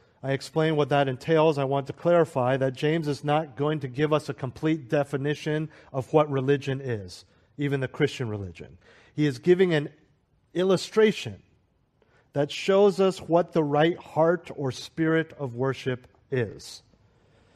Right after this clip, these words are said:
And on this passage, John Calvin wrote, "James does not define generally what religion is here, but reminds us that religion without the things he mentions is nothing."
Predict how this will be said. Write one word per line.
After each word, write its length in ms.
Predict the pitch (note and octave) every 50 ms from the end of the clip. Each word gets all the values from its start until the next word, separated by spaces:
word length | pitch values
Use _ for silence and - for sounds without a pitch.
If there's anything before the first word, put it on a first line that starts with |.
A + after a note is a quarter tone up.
| _ _ _ _ _ _ _ _ -
And 120 | B2 B2
on 220 | C3 C#3 D#3 E3 D#3+
this 180 | D#3 C#3 -
passage, 680 | - - D#3 F3 F3 E3+ D#3+ - C3+ C3 C#3 C#3 C3 -
John 300 | - D3 C#3 D3 E3 D#3+
Calvin 480 | - - E3 E3+ E3+ F3 D3 C3+ A#2
wrote, 460 | A2 A2 A2 A2+ A#2+ C#3+ - - - _ _ _ _ _ _ _ _ _ _ _ _ - C#3
"James 560 | B2 G#2+ E3 F3 G3 G#3 A3 G#3+ G3+ E3+ -
does 220 | - D#3+ D3 -
not 280 | D#3 E3 F3 F3+ F3 C#3
define 540 | C#3 C#3+ - - F3 E3 E3 E3 D#3+ D3+ B2
generally 540 | - - D3+ D#3+ F#3 F#3+ E3 D3 C#3+ C#3+ C3+
what 200 | A#2 C#3+ C#3+ C#3+
religion 480 | C3 B2+ B2+ C#3 C3+ A2+ B2+ B2 B2+
is 280 | D#3+ G3 G3 E3 C3 -
here, 420 | G#2 A#2+ A2+ G2+ G2+ A#2 D3 D3+ _ _ _ _ _ _ _ _ _ _ _ _ _
but 160 | - D3+ D#3+
reminds 640 | E3 D3 D3+ D3 D3 D3+ E3 G3+ A3+ A3 F#3 C3 C3+
us 220 | C3 C3 B2 -
that 200 | - D3 C3+ C#3+
religion 800 | D3 C#3+ C#3+ C#3 D#3 F#3+ A3 F3+ C#3 C#3 C#3 C3+ C3+ C#3+ C#3+ - - - _ -
without 520 | C#3+ D3+ D#3 - - F3+ G3+ A#3+ B3 -
the 120 | - F#3 E3+
things 400 | - - G#3 G#3+ A3 G#3+ G3 -
he 160 | - E3+ D#3+
mentions 880 | D#3 D#3 F3+ A3+ C#4+ C#4 A3 - - - C#3 B2+ C3 C3 D3 D#3 C#3 - -
is 280 | F3+ F3 F#3 F#3 E3 B2+
nothing." 680 | D3+ D#3 D#3+ F#3 G#3 - - G3 F3 C3+ G#2+ G#2 F#2